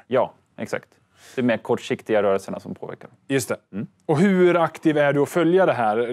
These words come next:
Speaker 2: det måste vara en del av din, liksom, överblick hela tiden, att ha koll på hur analytikernas estimat rör sig.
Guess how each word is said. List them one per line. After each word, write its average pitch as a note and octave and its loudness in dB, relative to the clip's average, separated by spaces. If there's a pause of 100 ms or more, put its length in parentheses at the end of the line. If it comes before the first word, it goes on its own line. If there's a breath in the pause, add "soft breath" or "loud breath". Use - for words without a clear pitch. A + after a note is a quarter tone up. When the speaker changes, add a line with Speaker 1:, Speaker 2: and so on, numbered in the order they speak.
(160)
Speaker 2:
det D3+ 0
måste D3+ -2
vara C#3+ 2
en C#3 -2
del D3 2
av D3 0
din, A#2+ -4 (280)
liksom, A2 -12
överblick C#3+ 0
hela A#2+ 2
tiden, G#2+ -4
att A2 -8
ha G#2+ -12
koll D3 -2
på F#2+ -4 (380 soft breath)
hur A2+ -4
analytikernas G#2 -8
estimat G2+ -10
rör C3+ 2
sig. - -12